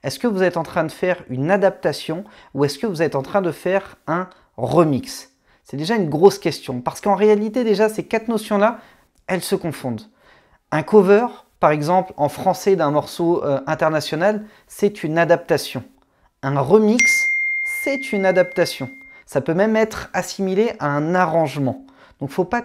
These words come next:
tout mélanger. À mon sens, il y a deux choses dans les grandes lignes, deux grandes familles de choses que vous allez pouvoir faire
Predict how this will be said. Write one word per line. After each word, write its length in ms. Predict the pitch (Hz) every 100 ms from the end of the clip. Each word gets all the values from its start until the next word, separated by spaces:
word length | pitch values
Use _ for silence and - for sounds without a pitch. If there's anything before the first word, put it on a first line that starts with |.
| 233
tout 320 | - 233 240 -
mélanger. 560 | - 160 160 147 123 113 - - -
À 120 | - 170
mon 160 | 196
sens, 460 | 190 240 254 247 -
il 80 | 147
y 100 | 143
a 280 | 170 190 - _ -
deux 280 | 143 131 226
choses 420 | 214 220 220 196
dans 140 | 139 156
les 140 | 151
grandes 280 | 135 180 180
lignes, 240 | 196 190
deux 120 | 156
grandes 240 | 190 196 185
familles 300 | 202 196 190
de 100 | 175
choses 240 | - 202
que 80 | -
vous 100 | 139
allez 140 | 147
pouvoir 300 | 143 160 160
faire 260 | - 185 180